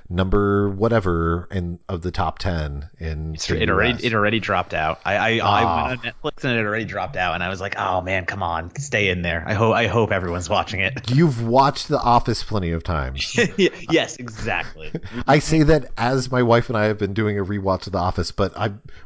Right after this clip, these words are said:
Speaker 1: we've been making sure to watch other things too. So
Speaker 2: Man, I'm on my s-, like, third rewatch of Letterkenny just because I need happiness in my <laughs> life right now. I just need something that makes me happy.
Speaker 1: Uh,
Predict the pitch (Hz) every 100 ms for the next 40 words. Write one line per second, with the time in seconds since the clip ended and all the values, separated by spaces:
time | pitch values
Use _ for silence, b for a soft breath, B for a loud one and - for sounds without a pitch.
0 | - 98 117 113 117 117 - 120 - 123
1 | - 135 104 - 92 80 - 101 69 69
2 | - - 113 113 107 113 113 101 - -
3 | - 95 - - - 110 104 98 95 92
4 | - 87 82 85 101 98 101 92 90 87
5 | 92 87 87 - - - 202 - - -
6 | 76 76 - 69 73 73 - 113 127 139
7 | 131 123 101 90 82 - 80 73 69 -
8 | 92 85 B B B B B _ 85 85
9 | 80 82